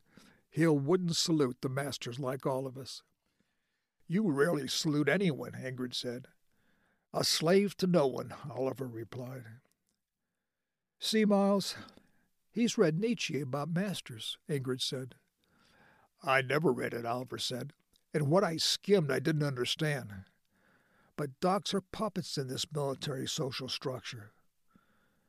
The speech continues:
"Hey, that's a little heavy for me," Miles said. "I want to improve as a doctor, do better than I did today."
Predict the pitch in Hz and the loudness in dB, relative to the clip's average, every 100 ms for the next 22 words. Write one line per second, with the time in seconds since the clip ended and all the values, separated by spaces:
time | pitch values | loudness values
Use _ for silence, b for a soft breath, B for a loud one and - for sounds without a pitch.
0 | b b 165 170 190 175 156 160 139 170 | b b 0 2 0 0 0 0 2 2
1 | 156 143 147 139 175 156 131 131 131 - | 2 0 0 2 2 2 -2 -8 -6 -4
2 | - 139 143 - _ b b b b b | -2 -2 -4 -8 _ b b b b b
3 | - 202 226 185 165 143 - 175 151 139 | 0 2 2 2 0 0 4 6 4 -2
4 | 127 120 117 - 131 170 139 160 139 135 | -4 -8 -8 -12 0 0 2 0 -2 -4
5 | 127 131 147 151 127 127 131 131 120 | -6 -4 -6 -6 -8 -10 -10 -10 -14